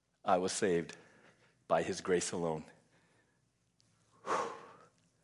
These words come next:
Revolutionary. Still revolutionary for me.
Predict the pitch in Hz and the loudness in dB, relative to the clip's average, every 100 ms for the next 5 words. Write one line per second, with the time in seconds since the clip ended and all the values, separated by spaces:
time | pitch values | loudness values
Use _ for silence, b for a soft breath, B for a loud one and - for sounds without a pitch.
0 | _ _ _ _ _ - 101 90 90 87 | _ _ _ _ _ 0 2 2 -2 -6
1 | 92 80 73 - _ _ _ _ _ _ | -6 -8 -8 -16 _ _ _ _ _ _
2 | - 107 95 87 82 82 - 87 78 - | -6 0 2 2 0 -6 -8 -8 -10 -10
3 | 78 | -12